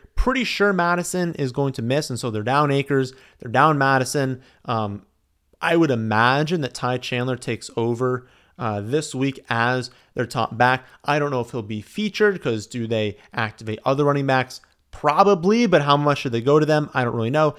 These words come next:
They were already mixing in Ty Chandler before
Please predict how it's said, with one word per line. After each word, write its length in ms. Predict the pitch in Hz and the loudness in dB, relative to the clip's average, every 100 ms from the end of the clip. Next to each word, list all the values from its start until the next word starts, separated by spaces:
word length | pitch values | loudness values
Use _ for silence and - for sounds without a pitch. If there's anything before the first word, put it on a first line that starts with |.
| - - | -10 -2
They 80 | |
were 80 | 202 | 2
already 240 | 285 277 214 | 6 4 2
mixing 400 | 135 160 - 139 | -2 -4 -4 -4
in 160 | 135 | -4
Ty 220 | 135 139 | -2 -4
Chandler 460 | 135 135 135 131 123 - - 120 | -4 -4 -2 -2 -4 -10 -18 -8
before 320 | 151 123 98 | -4 -4 -6